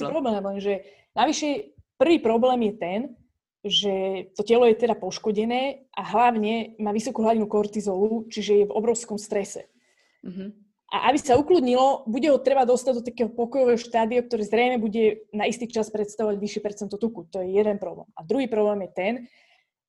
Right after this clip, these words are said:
Speaker 2: že nie každý môže byť štíhly a pritom môže byť zdravý.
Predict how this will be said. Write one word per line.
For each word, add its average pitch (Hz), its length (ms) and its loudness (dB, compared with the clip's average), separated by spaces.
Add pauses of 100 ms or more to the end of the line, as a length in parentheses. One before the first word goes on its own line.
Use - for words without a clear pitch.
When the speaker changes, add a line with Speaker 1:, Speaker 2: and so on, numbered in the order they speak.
Speaker 2:
že 208 220 4 (500)
nie 262 240 4
každý 220 800 -2 (400)
môže 208 240 0
byť 196 140 -4
štíhly 208 760 -2 (400)
a 208 80 -8
pritom 202 320 -2
môže 196 80 -8
byť 170 160 -10
zdravý. 185 360 -2